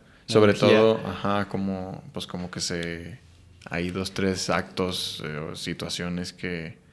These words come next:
Speaker 1: paranormales, ¿no?
Speaker 2: Ujú.
Speaker 1: Justo, ¿no les tocó nada de eso?
Speaker 2: A mí en lo personal no. Sí escuché de compañeros y, y gente de, del crew que, que sí les pasó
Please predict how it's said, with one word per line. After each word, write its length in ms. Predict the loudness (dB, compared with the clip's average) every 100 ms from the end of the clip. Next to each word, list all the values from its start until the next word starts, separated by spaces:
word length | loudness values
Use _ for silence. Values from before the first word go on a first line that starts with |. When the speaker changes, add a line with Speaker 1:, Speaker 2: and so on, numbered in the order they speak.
| _ _ _
Speaker 1:
paranormales, 760 | -4 -2 -2 0 2 2 0
¿no? 140 | 0 0
Speaker 2:
Ujú. 100 | 0
Speaker 1:
Justo, 360 | -2 0 -2
¿no 240 | -2 0 0
les 160 | 0
tocó 220 | -6 -4 -2
nada 240 | -2 -2
de 120 | -2
eso? 180 | -4 -6 -12 -14 _ -4
Speaker 2:
A 140 | 2
mí 140 | 4
en 80 | 4
lo 120 | 4
personal 680 | 4 4 4 4 6 6 6
no. 420 | 4 2 -2 -8 -18
Sí 180 | -6 0
escuché 420 | 0 0 -2 0
de 200 | 2 0
compañeros 840 | 0 -2 -2 -2 0 0 0 -2 -4
y, 380 | -4 -4 -6 -8
y 40 |
gente 360 | -6 -8 -4 -4
de, 340 | -4 -6 -6 -8
del 160 | -8
crew 220 | -6 -6 -4
que, 320 | -6 -6 -12 _ _ _ _ _ _ _ _
que 100 | -6
sí 140 | -4 -2
les 120 | -2
pasó 720 | -2 -2 4 6 6 2 -2